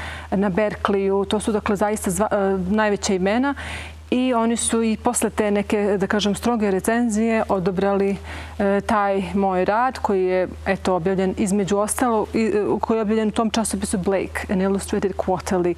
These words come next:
E, imala sam različita, da kažem, iskustva, kažem, boravila sam i na Harvardu, e, znam kako je tamo tekao čitav taj proces, odnos prema nastavi, odnos prema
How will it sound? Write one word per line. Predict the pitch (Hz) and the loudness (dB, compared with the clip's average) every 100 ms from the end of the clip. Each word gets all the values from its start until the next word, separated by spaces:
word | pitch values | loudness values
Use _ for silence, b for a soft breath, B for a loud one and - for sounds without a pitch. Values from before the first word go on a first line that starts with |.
| B B B B B | B B B B B
E, | 208 208 - | 0 0 0
imala | 247 285 277 | 0 2 0
sam | 247 247 | 0 0
različita, | 226 233 277 - 226 214 | 2 0 0 -2 0 0
da | 180 | 0
kažem, | 190 226 220 214 | 0 0 2 0
iskustva, | 196 - 233 247 247 | 0 0 -2 0 0
kažem, | - 226 214 220 | 0 0 2 2
boravila | 214 214 202 208 | 2 2 2 0
sam | - 202 | 0 2
i | |
na | 190 | 2
Harvardu, | 180 214 240 262 269 262 220 247 214 | 2 0 2 2 2 2 2 2 2
e, | 214 202 | 2 2
znam | 226 226 | 2 2
kako | 202 220 220 | 0 0 0
je | 202 | 0
tamo | 208 190 180 B B - | 0 2 -2 B B -2
tekao | 208 - 196 | -2 0 0
čitav | - 233 202 | 0 -2 -2
taj | - 190 185 | 0 0 0
proces, | 220 226 247 - 247 233 - | 0 0 0 -2 -2 -2 0
odnos | - 220 208 | 0 0 -2
prema | - 190 190 | -2 0 2
nastavi, | 208 233 240 - 226 | 2 2 0 0 0
odnos | 214 202 190 | 2 0 -2
prema | - 196 190 190 | -2 0 2 0